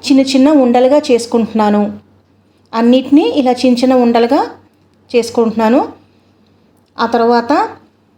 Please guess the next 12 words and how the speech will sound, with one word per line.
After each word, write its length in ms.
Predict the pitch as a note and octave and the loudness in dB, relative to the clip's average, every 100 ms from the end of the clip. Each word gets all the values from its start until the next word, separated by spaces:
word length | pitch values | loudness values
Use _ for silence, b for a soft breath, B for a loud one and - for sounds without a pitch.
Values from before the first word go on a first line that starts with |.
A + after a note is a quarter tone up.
| _ _ _ | _ _ _
ఇప్పుడు 240 | B3+ - B3+ B3 | -8 -4 0 0
నేను 200 | B3 C4+ | 0 2
వీటిని 300 | B3+ B3+ D#4 G#4 - | 0 0 0 0 -2
చిన్న 180 | C4 C4+ | 0 0
చిన్న 180 | C#4+ C#4 D#4+ B4+ - _ _ _ _ _ _ _ | 0 2 2 -2 -8 _ _ _ _ _ _ _
చపాతీలాగా 720 | - A#3+ B3+ B3+ C4+ B3+ A#3+ E4 | -8 -4 -2 -2 0 0 0 -2
చేసుకుంటున్నాను. 680 | D4 A#3+ - A#3 G#3+ A3+ A#3 G4 - _ _ _ _ - | -2 -2 -2 -6 -4 -4 -4 -6 -12 _ _ _ _ -2
So, 60 | D4 C#4+ | 2 2
మీకు 180 | C#4+ D4 | 0 0
పిండి 280 | C#4+ C4+ E4+ E4+ | 2 2 4 2
అనేది 260 | D#4+ D4+ D4+ | 0 0 0
కొంచెం 240 | C#4+ C4+ | 0 0